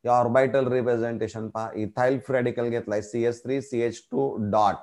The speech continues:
हा रेड मध्ये डॉट दिसतोय, तो अनपेअर्ड इलेक्ट्रॉन असणारा आहे.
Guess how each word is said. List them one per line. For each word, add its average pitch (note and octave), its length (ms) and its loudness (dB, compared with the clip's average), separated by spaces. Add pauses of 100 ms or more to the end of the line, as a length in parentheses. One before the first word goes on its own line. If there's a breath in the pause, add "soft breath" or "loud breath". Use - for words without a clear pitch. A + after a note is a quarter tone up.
(1000)
हा A2+ 120 2
रेड C3 220 4
मध्ये C3+ 280 4
डॉट B2+ 260 2
दिसतोय, A#2+ 400 0
तो A#2+ 140 -2
अनपेअर्ड B2 540 0
इलेक्ट्रॉन A2 460 -2
असणारा G#2+ 460 -6 (100)
आहे. F2+ 360 -6